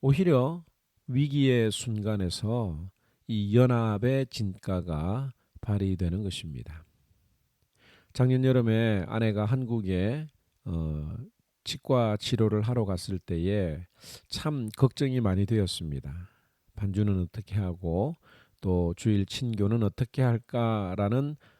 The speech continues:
어, 그런 고민들을 가지고 있었는데 오히려 그 기간 동안에 우리 모든 여전도의 성도들이 자진해서, 어, 모든 그 어려움들을 잘 이겨냈던 그런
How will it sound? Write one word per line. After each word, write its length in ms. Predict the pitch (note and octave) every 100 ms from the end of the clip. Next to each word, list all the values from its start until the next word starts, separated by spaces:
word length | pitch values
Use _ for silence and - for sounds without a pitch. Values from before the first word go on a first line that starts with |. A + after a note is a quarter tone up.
| _
어, 300 | - F2+ E2+ E2+
그런 260 | - G#2+
고민들을 960 | G#2 A#2 A#2 A2+ G#2 F#2 E2+ F#2+ C#3 C#3+ _ _ -
가지고 360 | A#2 A2+ A#2+ B2
있었는데 760 | G#2 G#2 F#2+ E2 E2 G2 F2+ -
오히려 680 | A#2 A#2 E3 G#2+ G#2+ E3+ - _ _ _ _
그 240 | - A#2+
기간 380 | G2+ A#2 A#2 A2 -
동안에 720 | G2 E2+ E2 F#2+ A2 D2 D#2+ - _ _ -
우리 500 | G2+ G2 F#2+ F2+ F2+
모든 440 | G#2 B2+ B2+ B2+ A2+
여전도의 800 | A2 A2+ A2 G#2 G2 F#2 E2+ D#2
성도들이 760 | - G2 F#2+ E2+ E2 F#2+ B2
자진해서, 840 | - G2 A2+ G2 E2 - D3+ G#2 - _ _ _ -
어, 260 | E2+ E2
모든 460 | F2+ G2 G2+ F#2+ F2 -
그 220 | - F2 -
어려움들을 760 | A2+ G2+ F#2 E2 E2 G#2 C3+ C#3 - - _
잘 600 | - F#2+ F#2+ F#2 F2 A2+ D#3+
이겨냈던 880 | B2 A#2+ F#2+ D#2+ - D#3 A#2 C#2+ E2+ _ -
그런 480 | G#2+ F#2+ F2+ E2